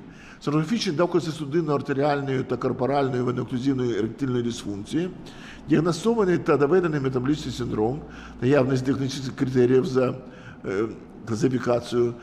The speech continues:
та наявність відповідної дозакументованої історії хвороби, діагностований та доведений генералізований атеросклероз за критеріями та наявність відповідної документації, і пацієнт незадоволений відповіддю за,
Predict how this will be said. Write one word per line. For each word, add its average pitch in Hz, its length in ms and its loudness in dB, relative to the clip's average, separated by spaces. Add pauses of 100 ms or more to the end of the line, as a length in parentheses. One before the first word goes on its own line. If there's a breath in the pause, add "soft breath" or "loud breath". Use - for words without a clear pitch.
(160 loud breath)
та 131 80 -2
наявність 180 480 4
відповідної 165 640 0
дозакументованої 147 840 0
історії 160 340 2
хвороби, 117 560 0 (360 loud breath)
діагностований 170 580 0
та 160 100 -2
доведений 151 500 2
генералізований 139 600 0
атеросклероз 120 760 0 (120)
за 135 120 -6
критеріями 185 640 0 (540 loud breath)
та 131 80 0
наявність 165 540 2 (140)
відповідної 156 500 2
документації, 156 760 -2 (460 loud breath)
і - 60 -4
пацієнт 208 500 2 (720)
незадоволений 151 760 4
відповіддю 170 420 2
за, 151 140 2